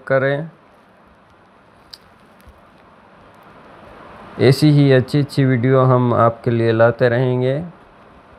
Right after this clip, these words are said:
तो दोस्तों, मिलते हैं नेक्स्ट वीडियो में। ऐसे ही अच्छे वीडियो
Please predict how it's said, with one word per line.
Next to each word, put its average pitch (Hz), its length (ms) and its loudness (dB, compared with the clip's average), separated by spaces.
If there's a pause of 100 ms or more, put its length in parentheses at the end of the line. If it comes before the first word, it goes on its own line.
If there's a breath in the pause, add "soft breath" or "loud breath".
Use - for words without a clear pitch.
(2000)
तो 147 180 4
दोस्तों, 151 400 4
मिलते 147 360 4
हैं 147 160 4
नेक्स्ट 139 340 -2
वीडियो 139 380 -2
में। 139 400 -4 (180)
ऐसे 143 340 -4
ही 151 320 -2
अच्छे 143 460 -6
वीडियो 139 580 -4